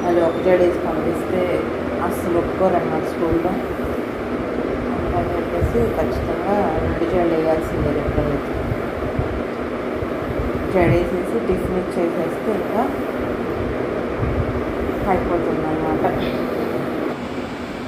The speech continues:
చిన్న జడ ఉంటే ఒక బాధ, పెద్ద జడ వేసుకున్నాము. ఇదిగోండి ఆయిల్ రాసి, రిబ్బన్ తీసి, మళ్ళీ తలను దువ్వి, జడ వేసి, ఏదైనా తప్పదు.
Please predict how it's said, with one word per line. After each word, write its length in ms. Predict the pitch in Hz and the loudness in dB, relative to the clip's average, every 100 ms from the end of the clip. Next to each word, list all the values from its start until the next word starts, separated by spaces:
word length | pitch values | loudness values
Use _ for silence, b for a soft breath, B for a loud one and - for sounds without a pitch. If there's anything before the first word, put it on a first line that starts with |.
| - - - - - - - - | -6 -6 -4 -4 -4 -4 -2 2
చిన్న 200 | 214 196 196 | 2 2 2
జడ 160 | 196 196 190 | 2 2 0
ఉంటే 180 | - 190 | 0 4
ఒక 140 | 185 - 170 | 4 4 2
బాధ, 240 | 160 160 196 226 - - - - 190 | 2 2 0 0 0 -2 -4 -4 -4
పెద్ద 180 | 190 - - | -2 -2 0
జడ 160 | 185 175 | 0 2
వేసుకున్నాము. 720 | 180 - 131 - 165 165 190 185 | 0 0 0 0 0 -2 -2 -2
ఇదిగోండి 520 | 170 165 165 156 185 196 - - - - - - - - 165 170 | -2 -2 -2 -2 -2 -2 -4 -6 -6 -6 -6 -6 -6 -4 0 4
ఆయిల్ 260 | 165 170 165 | 4 2 2
రాసి, 400 | 165 160 - 165 165 165 | 0 0 -2 -2 0 0
రిబ్బన్ 400 | 165 160 170 170 165 | -2 -2 -2 0 -2
తీసి, 420 | 156 151 - - 165 160 | -2 -2 -2 -2 -2 -2
మళ్ళీ 360 | - - 165 165 - - | -2 -2 0 0 0 -2
తలను 380 | 165 156 165 165 160 | -2 0 -2 -2 -4
దువ్వి, 420 | 156 151 - 160 156 - - | -4 -6 -4 -4 -4 -4 -2
జడ 200 | 151 143 165 | -2 -2 -2
వేసి, 440 | 165 - - - - - 220 - - - - - - - - - - - - 165 | -2 -2 -4 -4 -4 0 0 0 -4 -6 -6 -6 -6 -6 -6 -6 -6 -6 -2 0
ఏదైనా 640 | 165 170 175 190 196 220 262 233 | 0 0 0 0 2 2 2 2
తప్పదు. 360 | - 190 175 | 0 -2 -4